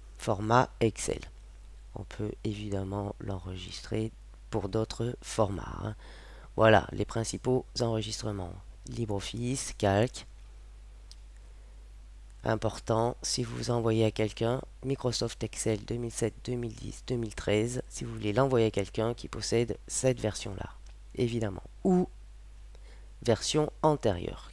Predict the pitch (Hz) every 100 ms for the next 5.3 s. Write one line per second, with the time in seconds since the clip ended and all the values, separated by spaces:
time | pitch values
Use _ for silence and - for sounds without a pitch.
0 | - 113 - 104 98 85 - 110 120 -
1 | - - - - 120 104 110 123 - -
2 | 175 160 131 107 - - - - - -
3 | - - - - 123 113 101 95 - 123
4 | 123 - - 117 120 - - - 107 95
5 | 104 113